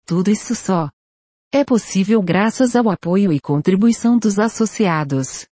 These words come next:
Presidente Clícia, é com grande alegria que damos boas-vindas aos companheiros.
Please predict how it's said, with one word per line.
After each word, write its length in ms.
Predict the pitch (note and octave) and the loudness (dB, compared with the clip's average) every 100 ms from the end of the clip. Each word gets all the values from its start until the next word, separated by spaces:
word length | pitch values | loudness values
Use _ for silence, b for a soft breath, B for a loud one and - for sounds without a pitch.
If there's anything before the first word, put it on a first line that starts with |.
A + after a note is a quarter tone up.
| _ _ _ _ _ | _ _ _ _ _
Presidente 680 | C4+ C4 A#3+ G3 D#3 C#3+ - | 0 0 0 0 2 0 0
Clícia, 400 | B3+ B3+ B3 G3+ | 0 2 2 -2
é 60 | A3+ | -2
com 240 | A#3+ A3 | 0 0
grande 420 | E3+ F3 E3+ D#3 | 2 2 2 2
alegria 520 | D3+ C#3+ C#3+ E3+ G3+ | 0 -2 0 0 0
que 120 | G3+ C#3 | 0 -2
damos 380 | C#3+ C#3+ C3 | 0 -2 -4
boas-vindas 840 | - F3 G3 G3 D#3 D#3+ G3 F3 D#3 | -2 0 0 0 -2 0 0 0 -2
aos 220 | F3+ - | -6 -4
companheiros. 920 | B3 B3 A#3 F3 D3+ C#3 C#3 - - | -2 2 2 2 0 -2 -4 -6 -12